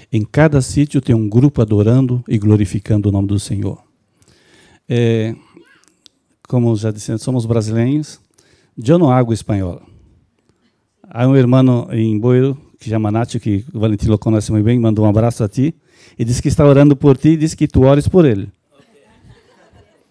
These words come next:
<laughs> E ele disse, "Pastor, tu não hablas nem espanhol, nem português e nem gallego. Tu hablas castrapro." Castrapo. Eu disse,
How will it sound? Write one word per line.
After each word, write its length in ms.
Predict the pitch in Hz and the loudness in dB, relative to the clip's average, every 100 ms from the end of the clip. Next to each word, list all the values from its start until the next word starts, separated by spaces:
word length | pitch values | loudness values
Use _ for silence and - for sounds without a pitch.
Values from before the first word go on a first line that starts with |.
| _ _ _ _ | _ _ _ _
<laughs> 240 | - - - - _ _ _ _ _ _ | -6 -6 -18 -20 _ _ _ _ _ _
E 140 | - 127 | -10 -6
ele 180 | 131 131 | -6 -6
disse, 160 | 123 | -4
"Pastor, 340 | 143 131 147 123 _ | -4 0 0 0 _
tu 140 | - 147 | -6 0
não 140 | 139 | 2
hablas 340 | 120 113 107 104 | 0 -2 -4 -2
nem 140 | 139 | -4
espanhol, 580 | 135 - 117 110 123 127 - | -4 -4 -4 -2 -4 -8 -14
nem 320 | 110 127 160 | -4 -2 -2
português 840 | 143 117 - 104 117 131 - - _ _ _ _ | -4 -8 -6 -4 -2 -4 -8 -20 _ _ _ _
e 120 | 113 | -6
nem 180 | 110 123 | -4 -2
gallego. 500 | 120 104 107 98 90 - _ _ | -2 -2 -4 -6 -10 -14 _ _
Tu 100 | 120 | -4
hablas 380 | 110 120 120 110 | -4 -2 -6 -8
castrapro." 600 | - 110 - 104 - - _ _ _ _ _ _ _ _ _ _ _ _ _ _ - | -12 -12 -8 -8 -8 -16 _ _ _ _ _ _ _ _ _ _ _ _ _ _ -14
Castrapo. 560 | 120 - 117 110 - - _ _ _ _ _ _ _ - | -12 -8 -8 -8 -12 -20 _ _ _ _ _ _ _ -14
Eu 80 | - | -10
disse, 300 | 104 120 | -8 -8